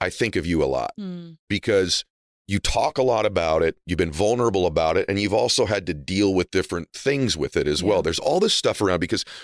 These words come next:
Speaker 1: one place to check is your physical body.
Speaker 2: Yeah.
Speaker 1: Where you carry your tension. How sore are you? How tired are you really?
Speaker 2: Yeah.
Speaker 1: Your energy level, all of these different things. And in your case, there's just been all these issues. And I'm just gonna throw it to you to just talk for a little. You can go for a while on this too.
Speaker 2: Yeah.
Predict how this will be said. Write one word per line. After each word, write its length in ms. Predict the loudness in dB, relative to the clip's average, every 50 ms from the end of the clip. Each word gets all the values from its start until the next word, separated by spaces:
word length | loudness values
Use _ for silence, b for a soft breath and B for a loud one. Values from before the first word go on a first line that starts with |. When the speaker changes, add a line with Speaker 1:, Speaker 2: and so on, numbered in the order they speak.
| B B
Speaker 1:
one 260 | -2 0 0 0 0 -2
place 320 | -2 0 0 0 0 -2
to 100 | -2 -2
check 320 | -2 0 0 0 0 2
is 160 | 0 0 2 0
your 80 | 0
physical 400 | 0 0 0 0 0 -2 -2 -2
body. 320 | 0 0 0 -2 -4 -6 -10 -14
Speaker 2:
Yeah. 240 | -12 -12 -14 -14 -18 _ _ _ _
Speaker 1:
Where 160 | 0 2 2 2
you 140 | 2 -2
carry 260 | 0 0 2 2 2 2
your 80 | 0 -2
tension. 380 | -2 -2 -2 -2 -2 -4 -6 -6
How 160 | -4 -2 0 0
sore 420 | 0 0 0 2 2 2 4 2
are 160 | 2 0 0 -2
you? 160 | -4 -6 -8
How 220 | -4 -4 -4 -4 -4
tired 440 | -4 -6 -4 -2 -2 0 0 0 2
are 120 | 2 0 0
you 200 | 0 -2 -4 -4
really? 480 | -2 0 0 0 0 0 -2 -8 -12 -16 -16
Speaker 2:
Yeah. 220 | -16 -16 -16 -16 -18 -18 _
Speaker 1:
Your 200 | -4 -2 -2 -2 0 -2
energy 460 | -2 0 0 0 0 0 0 0 2
level, 260 | 2 2 2 2 0
all 260 | 0 2 2 2 0
of 60 | 0 0
these 140 | -2 -2 -2
different 300 | -2 -2 -2 -4 -2 0
things. 260 | 0 0 0 0 0
And 80 | -2 0
in 100 | 0 0
your 100 | 0 0 0
case, 420 | 0 0 0 0 0 0 -2 -2 -2 -2
there's 160 | -2 0 0
just 160 | 0 0 0
been 100 | 0 0
all 120 | 0 0
these 200 | 0 0 0 0
issues. 340 | 0 0 0 -2 -2 -2 -2
And 100 | 0 0
I'm 80 | 0 0
just 120 | -2 -2
gonna 140 | -2 -2 -2
throw 260 | -4 -2 0 2 2 2
it 100 | 0 0
to 120 | 0 0
you 100 | 2 2 0
to 60 | 0
just 180 | -2 -2 -4 -2
talk 200 | -2 -2 -2 -2
for 100 | -2 -2
a 40 | 0
little. 280 | 2 2 2 2 2 0
You 100 | 0 -2
can 100 | -2 0
go 160 | 2 2 2
for 160 | 2 0 -2
a 40 | -2
while 220 | 0 0 -2 -4 -6
on 100 | -6 -6
this 160 | -6 -6 -4
too. 220 | -2 0 -2 -2 -4
Speaker 2:
Yeah. 60 | B